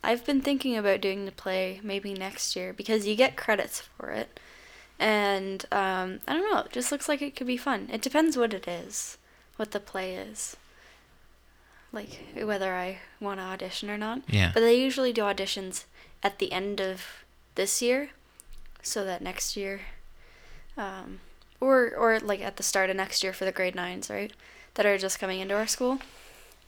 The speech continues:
Speaker 1: But yeah, it's been hectic. It's been busy. Half of center court is taken up by risers.
Speaker 2: Yeah.
Speaker 1: Because the stage opens up to center court.
Speaker 2: Yeah.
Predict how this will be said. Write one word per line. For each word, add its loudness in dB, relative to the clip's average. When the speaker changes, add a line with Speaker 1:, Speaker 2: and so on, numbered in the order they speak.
Speaker 1:
But 8
yeah, 0
it's -6
been 0
hectic. -4
It's -4
been 0
busy. 2
Half 2
of 0
center 2
court 0
is -2
taken -2
up -6
by 0
risers. -2
Speaker 2:
Yeah. 4
Speaker 1:
Because -4
the -8
stage -2
opens -4
up -6
to -6
center -4
court. -2
Speaker 2:
Yeah. 0